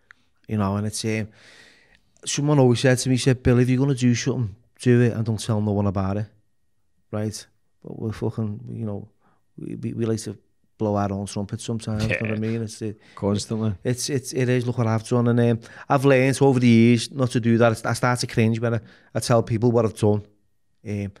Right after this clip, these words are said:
Speaker 1: now I'll tell people, um, what I do with my brother because I'm raising awareness around autism. Now, my brother's got autism. He's forty-three and he doesn't look it. He's innocent. He's, he's just the most, he's got the best smile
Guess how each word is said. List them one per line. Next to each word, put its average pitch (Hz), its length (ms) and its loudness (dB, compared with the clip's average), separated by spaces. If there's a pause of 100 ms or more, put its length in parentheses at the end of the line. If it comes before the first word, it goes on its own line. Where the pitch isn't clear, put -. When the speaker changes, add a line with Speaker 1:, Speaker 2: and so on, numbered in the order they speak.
(280)
Speaker 1:
now 120 120 4
I'll 120 80 4
tell 131 420 2 (300)
people, 120 320 4
um, 113 440 4
what 117 160 -2
I 107 40 -2
do 117 180 0
with 110 140 2
my 110 60 0
brother 107 260 2
because 113 280 -2
I'm 113 120 0
raising 107 260 2
awareness 101 400 2
around 95 280 0
autism. 98 360 0
Now, 107 100 0
my 110 160 2
brother's 113 300 2
got 95 200 -2 (500)
autism. 110 420 -2
He's 107 160 -2
forty-three 113 1120 0 (160)
and 98 260 -2
he 107 100 -2
doesn't 98 280 -4
look 92 200 -4
it. 92 120 -2 (320)
He's 110 200 -4
innocent. 110 540 -2
He's, 107 400 -8 (200)
he's 107 440 -8 (240)
just - 360 -6
the 110 80 -2
most, 107 360 -2 (1200)
he's - 100 -10
got 120 100 0
the 117 80 -2
best 123 320 2
smile 113 460 2